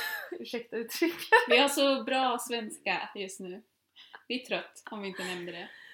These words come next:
Speaker 1: Ja, men, men just det här att om jag nu berättar det jag har varit med om, det jag har upplevt för min kompis som inte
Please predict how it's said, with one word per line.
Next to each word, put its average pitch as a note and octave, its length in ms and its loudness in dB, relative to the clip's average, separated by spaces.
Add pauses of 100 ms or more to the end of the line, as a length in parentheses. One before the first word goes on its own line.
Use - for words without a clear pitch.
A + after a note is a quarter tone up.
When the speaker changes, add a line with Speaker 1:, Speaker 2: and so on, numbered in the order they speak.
(140)
Speaker 1:
Ja, D4 140 6
men, C#4+ 240 4 (320)
men C#4+ 220 2
just C4 220 -2
det B3 60 4
här A3 200 2
att F#3+ 240 -2
om A#3+ 140 0
jag C#4 280 4
nu G#3 160 -2
berättar G#3 480 -4
det F#3 100 -4
jag A3+ 200 0
har A3 120 0
varit F3+ 240 -4
med E3 280 -8
om, F3 160 -8
det F3+ 60 -6
jag F#3 100 -2
har F3+ 200 -4
upplevt D#3 600 -12 (120)
för D#3+ 380 -4 (960)
min G#3+ 220 -2
kompis E3+ 400 -8
som F#3+ 180 -10
inte G#3 460 -4